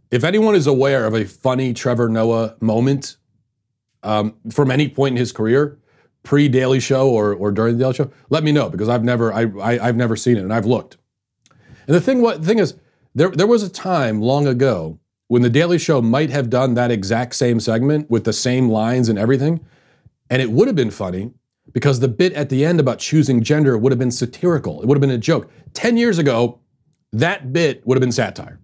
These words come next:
And today, it is something that is delivered in earnestness and sincerity. Um, by the way,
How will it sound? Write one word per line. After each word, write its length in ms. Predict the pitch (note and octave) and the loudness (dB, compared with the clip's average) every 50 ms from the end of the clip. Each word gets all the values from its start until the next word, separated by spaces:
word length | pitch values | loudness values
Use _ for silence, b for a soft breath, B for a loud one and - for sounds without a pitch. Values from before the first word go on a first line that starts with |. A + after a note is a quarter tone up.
| _ _ _ - | _ _ _ -4
And 140 | - B2 A#2 | -2 -2 -2
today, 340 | C#3+ C3+ C#3 C#3+ C#3+ C3+ C3+ | 0 0 0 0 0 0 0
it 160 | B2 A#2 B2 | 0 0 0
is 240 | B2 A#2+ A2 - - - | 0 0 0 -4 -6 -4
something 320 | - B2+ A#2+ G#2+ A#2+ A2+ | -4 -2 -2 -2 -2 -2
that 120 | A2 A2 G#2+ | -2 0 -2
is 140 | G#2 G2 F2+ | -2 -2 -2
delivered 520 | A2 G#2 G#2+ A2 G2+ G#2+ G#2 G2 F#2 - _ - | -2 -2 0 0 0 0 -2 -2 -4 -10 _ -6
in 260 | G2 G#2 G2+ F#2+ - | -4 -4 -4 -4 -4
earnestness 600 | - G#2 G#2 G2 - - G2 F2 F2+ - - - _ - | -6 -4 -4 -4 -6 -6 -8 -8 -10 -12 -14 -18 _ -14
and 280 | - F#2+ F#2+ F#2 F2+ E2+ | -10 -8 -6 -6 -6 -6
sincerity. 560 | - F2+ E2 - G2+ F2+ E2 D2+ D2 D2+ - _ _ - | -8 -8 -6 -6 -6 -6 -8 -8 -12 -16 -20 _ _ -10
Um, 380 | F#2+ G2 F#2+ F#2+ F#2 F#2 F2+ - _ b b b b b b b b b b b b | -8 -6 -6 -4 -6 -6 -8 -12 _ b b b b b b b b b b b b
by 140 | F3 G3+ | 0 2
the 80 | G3+ F#3 | 4 4
way, 240 | F3+ D3+ B2 A#2+ | 4 2 0 -2